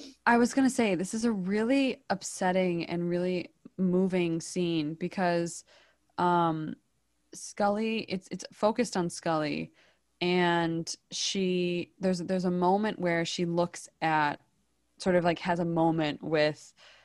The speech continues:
um, Detective Ryan's headstone, and she's clearly thinking about the similarities between herself.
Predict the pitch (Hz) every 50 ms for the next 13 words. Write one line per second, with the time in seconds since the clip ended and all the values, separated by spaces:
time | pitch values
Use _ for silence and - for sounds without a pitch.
0 | _ _ _ - 175 175 165 160 156 156 156 - - - - 170 170 - 180 170
1 | 170 165 160 - 165 151 165 156 156 156 156 156 156 160 - - - - 165 165
2 | 151 151 - - - 202 196 202 208 214 220 220 - _ _ - - _ _ _
3 | _ _ _ _ _ _ _ _ - 190 190 190 185 185 180 180 175 175 170 170
4 | 170 170 165 - - - - _ _ _ _ _ _ _ - - - - 214 185
5 | - - - - 262 254 262 247 220 196 185 - - 180 175 175 180 165 165 156
6 | 151 147 143 147 - - - - _ _ _ _ _ _ _ _ _ _ _ _
7 | _ _ _ _ - 170 170 - - 185 175 165 160 156 156 151 147 147 147 147
8 | - 160 151 - 165 151 156 156 151 - - - 147 143 143 156 151 - - -
9 | -